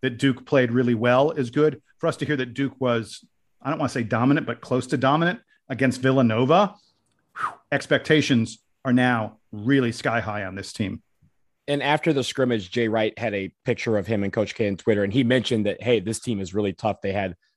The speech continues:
Speaker 2: uh, against a veteran-laden team that, you know, they really did really well against him and that his guys learned a lot from Duke. But, Sam, I wanna go back to you because we have to talk about Paolo Banchero for a minute. We, we, on the last show or a couple shows ago, we talked about his performance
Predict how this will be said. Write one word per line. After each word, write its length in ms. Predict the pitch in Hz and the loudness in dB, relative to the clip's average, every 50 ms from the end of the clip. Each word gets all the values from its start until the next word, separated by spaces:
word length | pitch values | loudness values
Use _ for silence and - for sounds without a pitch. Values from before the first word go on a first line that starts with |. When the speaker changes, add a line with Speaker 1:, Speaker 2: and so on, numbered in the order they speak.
| _ _ | _ _
Speaker 2:
uh, 180 | 107 104 95 - - | -2 -2 -2 -2 -4
against 340 | - 101 87 113 104 - - | -8 -4 -2 -2 -2 0 -2
a 60 | 101 | 0
veteran-laden 640 | 87 117 117 113 113 107 107 107 104 95 92 92 87 | 2 4 4 4 4 4 4 2 2 0 0 -4 -6
team 300 | - - 113 104 98 85 | -4 -2 -2 -2 -2 -2
that, 160 | 95 90 - _ _ _ - | -4 -6 -6 _ _ _ -10
you 100 | 98 95 | -8 -8
know, 80 | 90 | -8
they 260 | 87 90 110 113 110 | -4 0 2 2 2
really 280 | 92 90 113 104 101 98 | 4 4 4 4 4 2
did 400 | 82 - 113 107 101 92 90 - _ _ _ _ _ _ _ - | 0 0 2 2 2 2 0 -6 _ _ _ _ _ _ _ -12
really 280 | 90 101 123 123 117 | -2 2 4 4 6
well 240 | 107 107 113 107 107 | 6 6 6 6 6
against 320 | 104 90 107 98 95 - | 4 2 0 -4 -4 -4
him 160 | - 113 101 98 | -4 -4 -2 -2
and 140 | 95 92 | -2 -2
that 160 | 98 95 82 - _ | -2 -4 -4 -8 _
his 260 | - 113 120 120 104 | -4 -2 0 0 2
guys 340 | - 127 117 107 104 101 85 | 2 2 4 4 2 2 0
learned 200 | 98 107 104 92 | -2 -2 -2 -2
a 60 | 98 | -4
lot 320 | 92 95 101 95 98 - - | -4 -2 -2 -4 -4 -6 -6
from 180 | - 107 95 | -8 -8 -6
Duke. 220 | 90 101 98 90 - _ | -4 -4 -4 -4 -2 _
But, 200 | - 90 - - - - _ _ | 2 2 2 0 -8 -20 _ _
Sam, 260 | - 160 147 131 - | 2 4 4 4 4
I 80 | 123 135 | 2 4
wanna 180 | 147 160 156 | 4 4 2
go 60 | 135 139 | 2 2
back 140 | 131 123 - | 0 0 0
to 100 | - 139 | -2 -2
you 60 | 120 | -2
because 280 | 113 113 - 123 110 117 | -2 -2 -2 -4 -4 -2
we 140 | 156 160 | -2 0
have 160 | 131 143 131 - | 0 0 -2 -4
to 80 | 123 | -6
talk 240 | - - 113 104 - | -6 -6 -6 -6 -6
about 260 | 98 107 98 95 - - _ _ _ _ _ _ _ | -6 -6 -6 -6 -8 -10 _ _ _ _ _ _ _
Paolo 220 | - 123 110 110 92 | 0 2 2 4 2
Banchero 420 | 104 98 90 - 120 104 98 90 | 2 -2 0 0 0 0 0 0
for 100 | - 104 | -2 -4
a 40 | 98 | -2
minute. 260 | 98 95 95 95 78 | -2 -4 -4 -6 -4
We, 220 | 98 110 107 - - - - | -2 -2 -2 -2 -4 -8 -4
we, 320 | 117 117 110 104 101 - _ _ _ _ _ | -2 0 0 0 -2 -6 _ _ _ _ _
on 120 | 120 120 | -2 -2
the 60 | 110 101 | 0 2
last 260 | 110 139 185 190 - | 4 4 4 4 2
show 260 | - - 123 107 107 | 0 0 2 2 2
or 140 | 107 101 98 | 2 0 -2
a 40 | 95 | 0
couple 240 | - 139 123 127 | -2 -2 -2 -2
shows 280 | 110 - 123 110 104 95 | -4 -2 0 -2 0 -2
ago, 180 | 101 104 101 98 | -4 -4 -4 -4
we 140 | 95 98 | -4 -6
talked 320 | - - 127 110 104 - 101 | -6 -4 -4 -4 -4 -4 -6
about 240 | 95 101 95 85 95 | -6 -6 -6 -6 -4
his 220 | 113 107 98 - | -4 -4 -4 -4
performance 640 | - 110 98 - - 110 107 104 101 92 - - - | -8 -10 -6 0 0 2 2 2 0 -2 -4 -8 -12